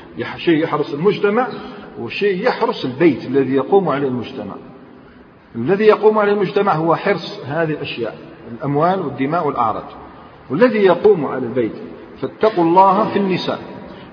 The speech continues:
فإنكم أخذتموهن بأمان الله واستحللتم فروجهن بكلمة الله ولكم عليهن أن لا يوطئن فرشكم أحدا تكرهونه".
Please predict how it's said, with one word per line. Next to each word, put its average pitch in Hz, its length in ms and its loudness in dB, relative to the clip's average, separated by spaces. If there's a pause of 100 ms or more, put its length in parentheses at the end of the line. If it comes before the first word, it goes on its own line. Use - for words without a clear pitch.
فإنكم 170 640 2
أخذتموهن 151 1080 0
بأمان 160 540 0
الله 131 360 0 (580)
واستحللتم 151 760 0
فروجهن 143 800 0
بكلمة 143 640 2
الله 104 200 -6 (440)
ولكم 139 420 2
عليهن 147 540 0 (520)
أن 131 200 0
لا 135 180 0
يوطئن 135 580 0
فرشكم 127 680 -2 (140)
أحدا 151 420 -2 (340)
تكرهونه". 131 520 -2